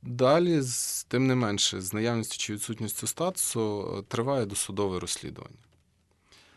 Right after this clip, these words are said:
В результаті досудового розслідування є два варіанти. Або вони все-таки погоджуються з нашою версією і закривають кримінальне провадження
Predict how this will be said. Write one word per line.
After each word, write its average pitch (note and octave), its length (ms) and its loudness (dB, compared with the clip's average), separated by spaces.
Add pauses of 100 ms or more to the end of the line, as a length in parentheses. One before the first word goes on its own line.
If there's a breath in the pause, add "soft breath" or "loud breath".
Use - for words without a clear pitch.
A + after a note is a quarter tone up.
(200 soft breath)
В - 40 -4
результаті A#2 480 0
досудового A#2 640 0
розслідування D3+ 720 0
є A2 220 0
два G2 240 0
варіанти. - 580 -8
Або A#2+ 320 -2
вони A2+ 160 2
все-таки - 440 -2
погоджуються G2 720 -6
з F#2+ 60 -6
нашою G2+ 420 -2
версією F#2+ 520 -4
і F#2+ 40 -6
закривають G2 600 -4
кримінальне F#2+ 560 -6
провадження F#2 720 -6